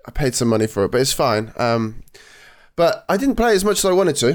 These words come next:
But I know I really enjoyed reading Moneyball. Um, and I read a few other books as well. And, uh, just getting in the mood, ready to, to, to, to get back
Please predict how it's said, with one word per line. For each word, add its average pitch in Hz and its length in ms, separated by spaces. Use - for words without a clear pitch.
But 175 160
I 175 140
know 262 160
I 127 60
really 180 200
enjoyed 160 260
reading 143 220
Moneyball. 135 640
Um, 123 600
and 120 600
I 120 80
read 120 200
a 117 60
few 120 280
other 117 180
books - 420
as 120 140
well. 151 360
And, 135 400
uh, 143 260
just 147 220
getting 143 180
in 143 80
the 143 80
mood, 143 300
ready 143 300
to, 143 320
to, - 140
to, 139 200
to - 160
get 135 200
back - 340